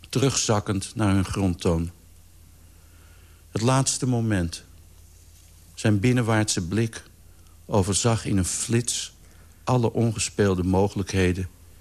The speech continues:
en doofde toen. Het onderwerp is groter dan de man die daar op het podium ligt naast zijn saxofoon.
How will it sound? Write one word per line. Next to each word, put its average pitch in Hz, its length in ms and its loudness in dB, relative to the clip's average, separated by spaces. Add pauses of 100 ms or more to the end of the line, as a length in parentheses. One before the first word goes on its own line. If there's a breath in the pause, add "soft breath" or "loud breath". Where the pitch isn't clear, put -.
(140 soft breath)
en 98 200 0
doofde 92 460 2
toen. 85 280 -6 (1800 loud breath)
Het - 160 -2
onderwerp 151 640 2 (160)
is 110 180 -2
groter 135 580 0
dan 110 260 -2
de 101 60 0
man 110 380 0 (600)
die 113 140 0
daar 107 180 4
op 95 80 -2
het - 180 -8
podium 107 440 0
ligt 98 380 -4 (200)
naast 101 360 -2
zijn 98 140 -2
saxofoon. 85 680 -2